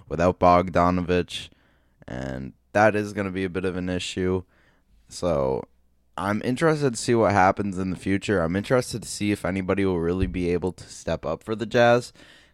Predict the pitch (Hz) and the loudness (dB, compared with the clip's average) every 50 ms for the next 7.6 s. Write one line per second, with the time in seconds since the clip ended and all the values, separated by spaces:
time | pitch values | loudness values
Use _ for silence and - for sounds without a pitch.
0 | _ _ - 123 113 104 101 95 90 82 90 87 90 104 101 117 - 120 123 147 | _ _ 2 4 4 4 4 0 -4 -8 -12 -8 -6 -6 -6 -4 -2 -2 0 0
1 | 165 - - 147 143 - 123 117 110 - - 120 110 98 85 80 82 90 104 - | -2 -2 -2 -2 -2 0 -2 -2 -2 -2 0 0 2 2 2 2 2 2 0 -2
2 | - 107 101 - - - 101 101 98 95 85 80 78 - - 95 87 90 95 98 | -4 -6 -6 -4 -2 -2 0 0 0 0 0 -2 -2 -2 -2 -2 0 0 2 2
3 | 92 87 85 87 90 90 95 95 - 101 98 101 101 98 98 92 90 85 - 90 | 2 4 4 4 4 2 0 0 2 2 4 4 4 4 2 2 2 2 2 4
4 | 90 92 95 92 90 87 85 87 90 - - 107 95 90 92 92 87 87 82 90 | 4 6 6 6 6 6 4 4 4 4 6 6 6 6 6 4 4 2 2 -2
5 | 85 82 82 85 87 87 82 73 - - 80 85 92 - - - 90 87 87 85 | -2 -2 -2 -2 -2 -4 -6 -6 -4 -2 -2 -2 -4 -8 -8 -4 -2 0 0 0
6 | 82 82 - - 85 - - 92 92 87 87 90 87 - 90 87 78 65 - _ | 0 -2 -4 -8 -10 -6 -2 -2 -2 -2 -2 -4 -6 -6 -8 -8 -8 -10 -18 _
7 | _ - - 82 85 85 92 104 110 123 139 127 | _ -10 -6 -6 -4 0 0 2 2 0 0 -4